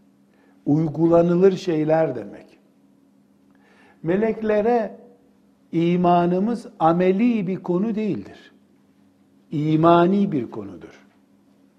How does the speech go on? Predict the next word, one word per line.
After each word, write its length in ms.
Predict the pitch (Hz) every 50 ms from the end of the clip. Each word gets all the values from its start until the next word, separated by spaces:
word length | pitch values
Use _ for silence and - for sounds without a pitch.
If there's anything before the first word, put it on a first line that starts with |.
| _ _ _ _ _ - _ _ _ _ _ _ _ _ - - - - - - - - - _ _ -
Ahirette 1000 | 147 165 190 202 - - 220 214 208 214 208 208 208 - - 226 226 220 202 -